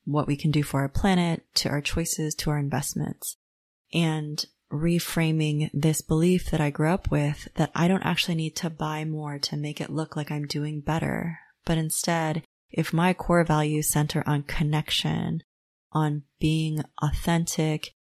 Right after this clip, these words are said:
and on empowering others to create more access to what's essential for all, like mental and emotional health, then maybe one of my greatest impacts can also come from making as little of an environmental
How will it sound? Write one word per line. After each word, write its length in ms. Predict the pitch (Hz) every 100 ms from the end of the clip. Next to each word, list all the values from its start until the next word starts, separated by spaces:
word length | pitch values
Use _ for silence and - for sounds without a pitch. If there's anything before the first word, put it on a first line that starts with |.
| _ _ -
and 160 | 156 -
on 220 | 156 147
empowering 640 | - 147 147 - 160 160 151
others 480 | - 151 156 156 156
to 180 | - -
create 520 | - - 151 147 151
more 280 | 147 147 151 -
access 680 | 147 - - 160 175 - - -
to 160 | - 143
what's 260 | 151 147 -
essential 440 | - 151 147 156
for 220 | - 147
all, 320 | - 147 196 226
like 220 | 151 -
mental 320 | 156 151 -
and 120 | 156
emotional 480 | 151 147 147 - 147
health, 380 | - 165 208 - - _ _ -
then 140 | 156
maybe 260 | 160 180 208
one 200 | 170 190
of 80 |
my 140 | 196 165
greatest 400 | 160 160 156 -
impacts 400 | 160 165 - 156
can 180 | - - -
also 360 | 156 160 170
come 500 | 180 - 175 165 160 - _ -
from 200 | 160 156
making 420 | 175 - 156 151
as 180 | - 160
little 440 | 156 170 190 190 -
of 180 | 165
an 60 | 151
environmental 720 | 151 147 156 165 156 160 -